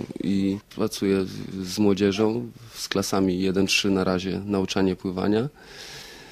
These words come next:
I powoli tak się przymierzam właśnie do zakończenia kariery, bo chyba już do następnej olimpiady nie, nie dotrwam. Chciałbym po prostu szkolić młodzież, uczyć pływać. Bardzo, bardzo mi się to podoba i wydaje mi się, że mam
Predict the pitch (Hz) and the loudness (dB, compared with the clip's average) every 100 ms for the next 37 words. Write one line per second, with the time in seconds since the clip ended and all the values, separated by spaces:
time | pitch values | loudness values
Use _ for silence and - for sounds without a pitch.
0 | - - _ - 107 110 127 131 127 120 | -20 -20 _ -4 -2 0 4 6 6 2
1 | - 117 - 117 110 107 104 110 95 101 | -2 -4 2 2 4 2 2 0 2 0
2 | 101 104 - 98 - 101 98 98 104 110 | 2 0 2 0 0 0 2 2 2 2
3 | 107 95 98 - - - - - 104 98 | 2 0 -2 -10 -20 -20 -16 -8 0 2
4 | 92 92 101 101 - 101 95 92 92 95 | 2 4 4 4 4 4 4 4 2 0
5 | 90 92 90 92 98 87 87 - 87 67 | 2 2 0 2 2 4 2 0 -4 -4
6 | 52 - - 151 123 104 101 104 - - | -6 -4 2 6 6 2 -4 -6 -4 -2
7 | 101 98 - 98 92 98 117 - - 101 | 0 0 0 0 2 0 0 -2 -2 -2
8 | 95 - 95 107 104 101 98 101 95 92 | -4 -2 2 2 4 2 4 4 2 -2
9 | 98 92 98 104 104 95 98 101 110 110 | 0 2 2 0 -4 -2 0 2 2 2
10 | 104 98 98 - 95 95 95 | 2 2 0 -2 0 2 2